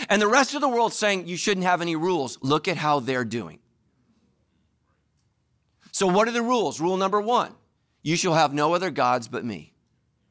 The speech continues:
Okay, there are no such thing as athe-, atheists. There are people who worship themselves. They want nothing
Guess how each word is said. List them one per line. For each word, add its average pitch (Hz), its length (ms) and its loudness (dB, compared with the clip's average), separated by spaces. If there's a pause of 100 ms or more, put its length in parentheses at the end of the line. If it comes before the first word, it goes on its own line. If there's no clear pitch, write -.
(920)
Okay, 214 180 2
there 202 120 2
are 190 160 4
no 196 140 2
such 226 220 -2
thing 226 180 -2
as 240 120 -2
athe-, 156 460 -2
atheists. 147 400 -2
There 156 120 2
are 139 60 0
people 160 280 -8
who 143 100 -6
worship 120 340 -4
themselves. - 560 -6 (680)
They 180 120 2
want 190 260 2
nothing 214 420 0